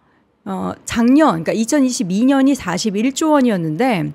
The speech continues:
오십 조 원으로 더 늘어났고요. 순이익도 백이십팔 조 원을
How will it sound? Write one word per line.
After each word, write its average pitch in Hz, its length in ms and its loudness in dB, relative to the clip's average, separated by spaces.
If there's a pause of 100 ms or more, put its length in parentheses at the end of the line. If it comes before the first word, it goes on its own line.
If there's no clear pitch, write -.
(280)
오십 277 340 0
조 339 140 -2
원으로 240 300 0
더 196 100 -4
늘어났고요. 180 680 -4
순이익도 285 840 -4 (300)
백이십팔 175 580 -8 (160)
조 339 200 -2
원을 208 500 0